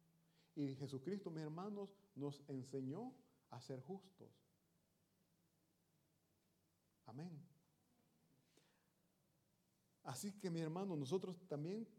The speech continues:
tenemos un Dios que es santo, y desea que nosotros seamos santos. Quiere que Él,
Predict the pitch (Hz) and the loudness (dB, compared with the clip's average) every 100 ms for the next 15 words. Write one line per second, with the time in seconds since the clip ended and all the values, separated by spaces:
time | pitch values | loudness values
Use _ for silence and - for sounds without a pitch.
0 | - 147 160 170 156 151 165 185 - 147 | 0 2 4 2 2 2 2 2 0 4
1 | 147 147 - 190 208 233 220 214 - - | 4 4 0 0 2 0 -2 -6 -8 -8
2 | - 151 143 139 190 196 180 156 143 143 | 2 4 4 2 -4 -4 -4 -2 -2 -2
3 | 160 190 185 143 147 143 151 147 185 190 | -2 -4 -4 -2 2 4 2 0 -2 -4
4 | - 123 - - 165 160 160 165 | -4 -6 -6 2 2 4 4 4